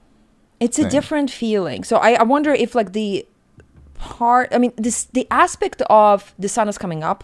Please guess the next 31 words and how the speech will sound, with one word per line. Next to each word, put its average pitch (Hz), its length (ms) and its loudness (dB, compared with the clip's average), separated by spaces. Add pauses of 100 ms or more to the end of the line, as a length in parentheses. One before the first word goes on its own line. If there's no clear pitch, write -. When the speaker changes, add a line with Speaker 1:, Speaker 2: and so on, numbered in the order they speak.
Speaker 1:
I'm 180 140 -6
a 175 40 -6
human, 170 360 -8
I'm 160 120 -4
alive, 160 640 -4
I'm 160 160 -2
safe, 180 760 -8
I'm 170 200 -2
having 165 380 -4
matcha 147 540 -8
with 160 220 -12 (120)
oat 160 220 -6
milk, 185 320 -8 (540)
is 202 140 -4
still 240 340 2
there. 190 600 2 (520)
But 196 220 -2
the, 233 340 -4 (440)
I 196 100 -8
think 466 220 -4
it's - 160 0
a 233 40 -2
big 220 340 -2
part 247 180 2
of 208 80 -2
morning 208 260 -2
commute 202 380 -4
to - 220 -12 (320)
have 269 240 -4
a 285 40 0
direction 170 760 -4